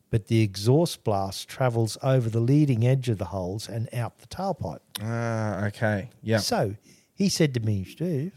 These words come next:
Speaker 1: he said, "I reckon I could build an exhaust system for that bike." And I said, "Jeffrey, how are you gonna go to get inch and five sixteenth tube?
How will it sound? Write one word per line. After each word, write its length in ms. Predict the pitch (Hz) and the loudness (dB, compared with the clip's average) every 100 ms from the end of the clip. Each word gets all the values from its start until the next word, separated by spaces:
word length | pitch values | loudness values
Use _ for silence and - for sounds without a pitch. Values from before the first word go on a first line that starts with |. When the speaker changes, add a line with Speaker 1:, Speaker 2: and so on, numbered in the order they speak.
| - - _ _ _ _ _ _ _ _ - | -16 -20 _ _ _ _ _ _ _ _ -14
Speaker 1:
he 100 | - | -8
said, 220 | 110 127 113 | -6 -4 -2
"I 100 | 143 | -2
reckon 300 | 165 - 139 | -4 -2 0
I 140 | 127 | 0
could 200 | - 104 | -2 -2
build 420 | 127 131 76 - - _ _ _ - | 2 2 0 -10 -20 _ _ _ -6
an 120 | 107 | -2
exhaust 440 | 104 113 135 135 | -2 0 0 0
system 340 | - 95 - 156 | -6 -10 -12 -18
for 80 | - | -14
that 240 | - - | -14 -14
bike." 280 | - - - _ _ _ | -12 -12 -12 _ _ _
And 120 | 95 | -10
I 100 | 101 | -8
said, 240 | 92 - 90 | -8 -12 -12
"Jeffrey, 500 | 113 - - 110 160 _ _ _ _ _ _ _ _ | -10 -12 -10 -10 -10 _ _ _ _ _ _ _ _
how 200 | - 120 | -8 -2
are 60 | 131 | 2
you 120 | 156 | 2
gonna 240 | 135 127 107 | 2 0 0
go 440 | 95 107 98 98 156 - | -2 -4 -4 -6 -8 -6
to 100 | 143 | -6
get 280 | - 92 _ _ _ | -6 -10 _ _ _
inch 460 | 123 143 165 - - - | 0 0 -2 -6 -8 -6
and 160 | 113 - | -6 -4
five 340 | 120 110 110 | -2 -2 -2
sixteenth 600 | - 110 - - 101 - | -6 -8 -8 -6 -6 -6
tube? 500 | - 127 110 80 - | -8 -2 -2 -2 -8